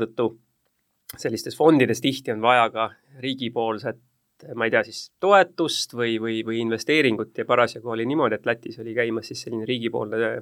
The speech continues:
programm, mis, äh, võimaldas erakapitalile lisada juurde portsu siis Euroopa Investeerimisfondi rahasid.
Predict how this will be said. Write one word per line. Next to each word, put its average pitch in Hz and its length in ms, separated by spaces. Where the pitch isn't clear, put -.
programm, 185 320
mis, 113 240
äh, 110 320
võimaldas 120 480
erakapitalile 110 1040
lisada 113 480
juurde 117 400
portsu 123 560
siis - 560
Euroopa 113 480
Investeerimisfondi 110 720
rahasid. 127 400